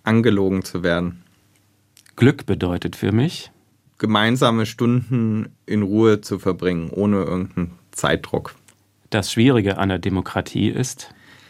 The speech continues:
Speaker 1: Andere Meinung aushalten zu können.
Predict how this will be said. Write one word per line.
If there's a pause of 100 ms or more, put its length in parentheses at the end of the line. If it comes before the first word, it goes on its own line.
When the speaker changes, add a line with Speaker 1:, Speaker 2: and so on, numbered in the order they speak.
(120)
Speaker 1:
Andere
Meinung
aushalten (680)
zu
können.